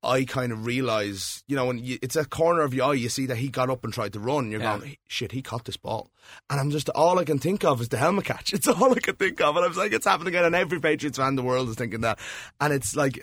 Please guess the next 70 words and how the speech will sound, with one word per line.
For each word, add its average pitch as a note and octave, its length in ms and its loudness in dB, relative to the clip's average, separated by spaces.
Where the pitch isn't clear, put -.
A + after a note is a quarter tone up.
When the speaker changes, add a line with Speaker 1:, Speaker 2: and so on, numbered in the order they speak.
Speaker 1:
and, C3 260 0
you - 120 -2
know, D3 160 4
even E3+ 200 0
when E3+ 100 4
I D#3 60 4
li-, C#3+ 380 0
when C3 180 -4
I, B2+ 180 -2
when A#2+ 220 -8
I B2+ 80 -2
listen C#3 260 -4
back C#3+ 260 -2
to - 80 -14
the A#2 60 -8
commentary D3 460 -2
and B2 120 0
Michaels C#3 380 0
and B2+ 100 -6
Collinsworth D3 420 -4
didn't C3+ 200 -6
realise C#3 300 -2
it - 20 -6
was A#2+ 100 -6
a A#2 40 -8
catch D#3 260 -4
until C#3+ 300 -2
it - 60 -2
Speaker 2:
The C#3 80 2
Speaker 1:
felt C4 160 2
like A#2+ 160 4
Speaker 2:
fourth - 20 -2
or - 60 4
fifth F4 160 2
Speaker 1:
ages. - 400 -2
Speaker 2:
replay, A#2 340 2
Speaker 1:
It G2+ 40 0
Speaker 2:
yeah. A2 100 2
Speaker 1:
felt - 180 2
like C#4+ 260 0
ages. B3+ 520 2
And F#3+ 440 0
even G#3 260 0
before E3+ 200 0
they E3+ 80 2
realised D#3+ 320 2
there C#3+ 40 0
was B2+ 100 0
a B2 40 -4
possibility D3 540 0
of E3+ 60 2
the B2+ 80 0
catch. - 200 -8
So - 120 -2
I'm D#3 120 2
there C#3+ 100 2
thinking, A#2+ 240 -2
"This C3 160 -2
is G#2+ 60 -6
over, G#2+ 240 -2
this G#2 100 -6
is G#2+ 60 -6
over." G#2 200 -4
And B2 120 0
I'm B2 80 0
immediately D3 420 -2
thinking, A#2 320 -6
"Let C3 240 -2
them G#2+ 100 -4
in." D#3+ 280 -2